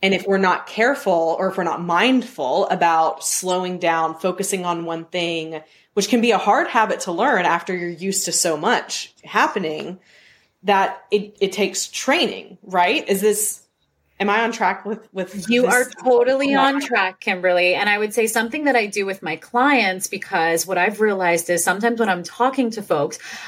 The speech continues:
Speaker 2: I realize, like, "Ooh, this sounds like we're spending too much time either on your
Speaker 1: Mm-hmm.
Speaker 2: phone, on social media, what have you."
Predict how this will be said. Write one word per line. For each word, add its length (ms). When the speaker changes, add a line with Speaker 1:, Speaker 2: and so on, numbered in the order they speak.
Speaker 2:
I 240
realize, 440
like, 240
"Ooh, 220
this 200
sounds 420
like 260
we're 80
spending 380
too 240
much 340
time 580
either 300
on 140
your 120
Speaker 1:
Mm-hmm. 120
Speaker 2:
phone, 600
on 120
social 300
media, 260
what 100
have 240
you." 220